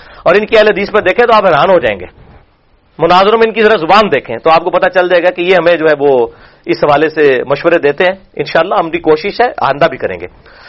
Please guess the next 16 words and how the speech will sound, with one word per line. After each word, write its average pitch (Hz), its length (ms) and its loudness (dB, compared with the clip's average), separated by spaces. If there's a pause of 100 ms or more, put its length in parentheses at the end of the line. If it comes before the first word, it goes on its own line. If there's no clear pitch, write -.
(380)
باقی 233 260 2
میرے 294 140 2
بھائیوں، 226 340 4 (1700)
آ، 151 100 2 (600)
اپنے 254 340 2
بھائیوں 208 280 2
کو 220 120 0
میں 208 80 4
request 202 320 0
کروں 214 240 2
گا 226 80 4
کہ 226 180 -2
مخالفین 196 640 0
کو 254 100 0 (100)
مدعو 202 600 2
سمجھیں، 147 440 -6